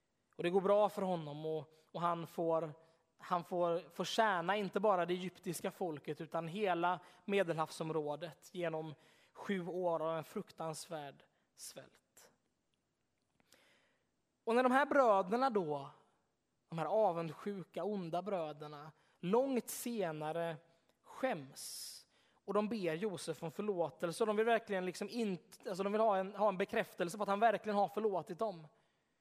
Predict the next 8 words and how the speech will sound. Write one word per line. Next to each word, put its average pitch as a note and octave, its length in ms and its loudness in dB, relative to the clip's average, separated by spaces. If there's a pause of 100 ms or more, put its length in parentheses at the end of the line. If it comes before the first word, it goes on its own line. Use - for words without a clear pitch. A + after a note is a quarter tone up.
(920)
För F3+ 100 -6
hur A3 240 0
kan G3 180 0
en F#3+ 120 -2
människa E3+ 320 -2
förlåta D#3+ 440 -6
något E3+ 260 -8
sånt? - 560 -20